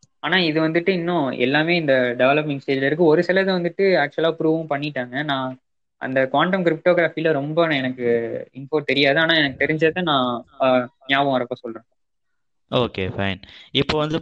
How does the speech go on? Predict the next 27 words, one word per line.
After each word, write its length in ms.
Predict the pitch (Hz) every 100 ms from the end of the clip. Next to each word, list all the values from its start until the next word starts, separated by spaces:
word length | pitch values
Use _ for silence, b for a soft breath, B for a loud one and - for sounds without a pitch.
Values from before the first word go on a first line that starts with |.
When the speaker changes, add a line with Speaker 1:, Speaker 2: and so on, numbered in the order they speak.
| 143
Speaker 2:
பாத்தீங்கன்னா, 320 | 135 139 139
இப்போ 220 | 135 123
நீங்க 160 | 113 113
சொன்னீங்க 460 | 127 131 139 131
இந்த 480 | 113 104 104 98 98
குவாண்டம் 380 | 113 123 131 139
கம்ப்யூட்டிங் 360 | 120 107 101 98
வந்து 320 | 98 113 110
இப்போ 220 | 107 104
நம்ம 220 | 101 95
யூஸ் 300 | 95 104 120
பண்றம்போது, 600 | - 101 98 95 98 104 -
அ, 240 | 95 92 92
எப்படி 260 | 98 113
ஹேக் 200 | 120 107 -
பண்ணணும், 140 | 110
அதே 140 | 113 101
மாதிரி 200 | 107 101
செக்யூர் 280 | 95 - 101
பண்ண 180 | 92
முடியும். 340 | 85 82 104 131 b b b
இப்போ 260 | 139 139
நீங்க 180 | 135 135
சொன்னீங்க, 260 | 147 151 160
இப்போ 200 | 156 123
மெஷின் 360 | 127 143 185 175
லேர்னிங், 440 | 156 143 143 139